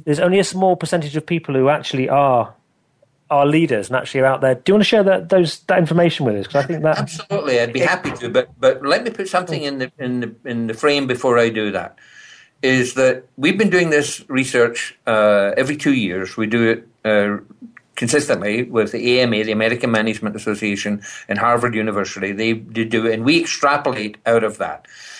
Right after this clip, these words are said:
Speaker 2: Uh, I want everyone to be aware of the Pareto principle, by, defined by Arturo Pareto, which is,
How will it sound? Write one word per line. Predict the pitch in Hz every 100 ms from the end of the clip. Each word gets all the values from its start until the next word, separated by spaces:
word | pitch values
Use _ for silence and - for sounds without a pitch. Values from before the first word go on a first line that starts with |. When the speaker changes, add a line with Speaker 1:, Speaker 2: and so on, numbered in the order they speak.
| - -
Speaker 2:
Uh, | 120 117 113 110 107
I | 117
want | 117 143
everyone | 151 156 147
to | 143
be | 131 127
aware | 117 120 120
of | 113
the | 107
Pareto | - 113 113 131 131
principle, | 139 151 151 185 202 220 - _ _ _ _ _
by, | 113 113
defined | 113 120 131 135 123
by | 113
Arturo | 104 - 147 147 131
Pareto, | - 113 110 113 160 175 - _ _
which | 123 127
is, | 117